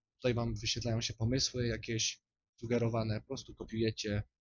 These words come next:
wpisujecie, żeby zrobiło, żeby Chat G P T zrobiło o tym skrypt, ten skrypt później kopiujecie, tak jak już mówiłem, do InVideo A I.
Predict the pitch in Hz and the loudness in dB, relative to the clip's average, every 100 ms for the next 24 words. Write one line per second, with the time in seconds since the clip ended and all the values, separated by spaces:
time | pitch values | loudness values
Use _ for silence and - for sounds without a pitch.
0 | _ _ _ - 110 107 107 104 98 92 | _ _ _ -4 0 0 0 -2 -2 -2
1 | 104 101 101 98 95 95 - - 104 101 | -2 -4 -4 -4 -6 -10 -12 -10 -8 -8
2 | - 107 - 104 101 101 90 - - - | -8 -8 -8 -6 -6 -6 -8 -4 -4 -4
3 | 135 - - 101 - 120 - - 104 - | -8 -8 -14 -10 -8 -10 -14 -12 -12 -12
4 | - 107 104 - 98 - - 98 - 107 | -14 -8 -6 -4 -6 -8 -16 -16 -14 -14
5 | 101 92 - _ _ _ - - 113 101 | -10 -10 -10 _ _ _ -12 -6 -4 -2
6 | 190 92 92 104 123 131 | 0 -2 -2 -2 -2 -2